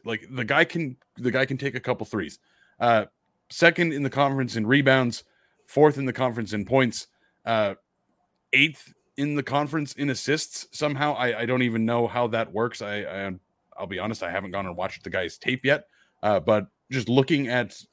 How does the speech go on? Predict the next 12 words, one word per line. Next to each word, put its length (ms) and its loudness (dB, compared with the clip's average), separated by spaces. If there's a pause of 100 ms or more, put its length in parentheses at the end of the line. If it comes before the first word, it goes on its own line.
(100)
the 180 -8
releases 560 -2
and 180 -6
looking 300 -2
at 80 -4
his 240 -6
historic 600 -2 (220)
stats 460 -4 (400)
in 180 2
the 120 -2
N 160 -2
wac, 280 2